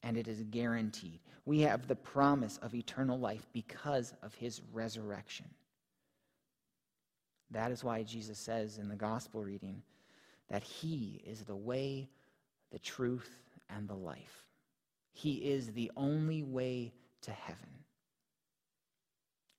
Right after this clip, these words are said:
True wisdom is knowing that no matter what happens in this life, it is nothing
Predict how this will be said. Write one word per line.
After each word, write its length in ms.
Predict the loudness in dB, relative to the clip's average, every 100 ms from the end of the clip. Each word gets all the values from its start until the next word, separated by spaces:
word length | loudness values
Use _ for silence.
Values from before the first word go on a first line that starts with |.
| -12 -8
True 320 | 0 6 8
wisdom 460 | 6 0 -2 -8 -10 -18 _ _ _ _ _ _ _ -2
is 140 | 6
knowing 280 | 10 10 12
that 140 | 10
no 120 | 10 10
matter 360 | 10 10 10
what 160 | 8 6
happens 540 | 4 0 0 0 -2 -2
in 220 | -2 -2 0
this 260 | 0 0 -4
life, 280 | -12 -14 -16 -20 _ _ _ -20 -20 _
it 120 | -6
is 140 | 0
nothing 640 | 2 6 6 4 0 -8